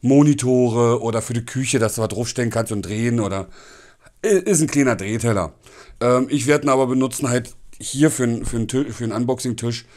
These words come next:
dass ich dann auch mal, ähm,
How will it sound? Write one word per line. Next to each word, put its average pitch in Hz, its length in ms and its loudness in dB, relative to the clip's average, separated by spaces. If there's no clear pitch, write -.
dass 107 160 -4
ich 113 140 -6
dann 113 120 -2
auch 104 200 -6
mal, 110 400 -2
ähm, 107 500 -2